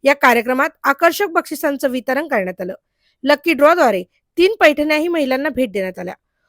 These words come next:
उत्कृष्ट पेहराव, उत्कृष्ट डान्सर व उत्कृष्ट डान्सिंग ग्रुप असे मानकरी गौरवण्यात आले. या दांडिया महोत्सवाला मान्यवरांची मोठी उपस्थिती लाभली.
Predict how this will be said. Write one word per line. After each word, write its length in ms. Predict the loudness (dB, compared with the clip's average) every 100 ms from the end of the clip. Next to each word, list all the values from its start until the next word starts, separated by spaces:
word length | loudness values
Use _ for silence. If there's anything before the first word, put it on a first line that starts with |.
| _
उत्कृष्ट 460 | -4 -2 -2 -2 -2
पेहराव, 460 | -2 2 4 4 2
उत्कृष्ट 460 | -2 -6 -10 -8 -2
डान्सर 480 | 0 0 0 0 0
व 120 | -2
उत्कृष्ट 460 | -2 -4 -8 -8
डान्सिंग 460 | -4 -2 -2 -4 -2
ग्रुप 240 | -2 -2 -4 _ -16 -8
असे 220 | -2 0
मानकरी 440 | 2 2 2 0
गौरवण्यात 440 | 0 -2 -2 -6 -6
आले. 180 | -8 -10 _ _ _ _ _ _ _ -2
या 120 | 2
दांडिया 360 | 4 2 2 2
महोत्सवाला 600 | 0 -2 -2 0 0 -2
मान्यवरांची 760 | -4 -4 -2 0 -2 -4 -8 -8 _ _ 0
मोठी 260 | 0 2
उपस्थिती 500 | 0 0 -6 -6 -6
लाभली. 320 | -6 -6 -10